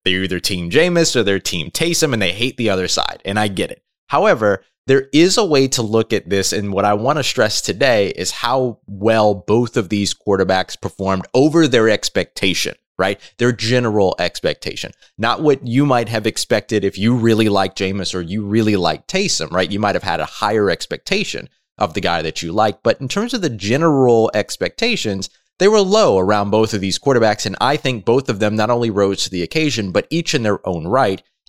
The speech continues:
ended up exceeding the expectation. We'll start with Jameis because he was the first quarterback that we saw in twenty twenty-one. He and Taysom Hill were engaged in that quarterback battle over the course of the offseason, and Jameis won that, uh, opportunity to be the starting quarterback. He went out there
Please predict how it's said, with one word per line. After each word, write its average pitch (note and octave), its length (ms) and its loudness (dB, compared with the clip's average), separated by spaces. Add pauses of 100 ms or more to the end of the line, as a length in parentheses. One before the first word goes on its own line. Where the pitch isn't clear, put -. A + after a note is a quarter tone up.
ended B2+ 320 2
up - 220 0
exceeding G2 720 -2
the F#2 120 2
expectation. D#2 640 -4
We'll A2+ 100 0
start F3 260 2
with G3 120 0
Jameis B2 380 0
because A#2+ 240 -4
he A2+ 80 0
was G#2 140 -2
the G2+ 60 -2
first G#2+ 260 0
quarterback F#2+ 420 0
that D#2+ 100 -6
we F2+ 80 -6
saw F2 280 0
in F2 100 -4
twenty D#2+ 220 -6
twenty-one. C#3 500 -2 (300)
He A2+ 160 0
and G#2 120 -2
Taysom F#2 300 -2
Hill F#2+ 160 0
were F#2 140 0
engaged F#2 440 -2
in F2+ 80 -6
that E2 160 -4
quarterback A2+ 460 2
battle G#2 260 2
over F2+ 160 -2
the E2+ 80 -6
course F2 260 -4
of - 60 -14
the E2 120 -2
offseason, F#2+ 500 0
and E2 120 -8
Jameis D#2+ 400 -4 (260)
won G2+ 320 2
that, G2 460 0
uh, G2 220 2
opportunity C3+ 680 -2
to A#2 120 -6
be G#2+ 160 -2
the G#2 100 0
starting G2 340 0
quarterback. F#2 420 -2
He G2 100 -6
went F#2 140 0
out F2 180 0
there E2+ 240 0